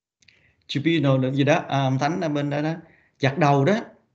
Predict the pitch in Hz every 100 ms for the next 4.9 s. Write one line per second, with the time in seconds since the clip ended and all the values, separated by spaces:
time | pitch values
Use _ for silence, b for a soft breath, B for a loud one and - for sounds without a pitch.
0 | _ _ _ _ 185 202 214 139 185 196
1 | 202 214 - - - - 156 180 233 226
2 | 196 202 202 165 160 139 165 117 92 _
3 | _ _ _ b b b 185 165 135 190
4 | 165 151 135 131 135 120 110 92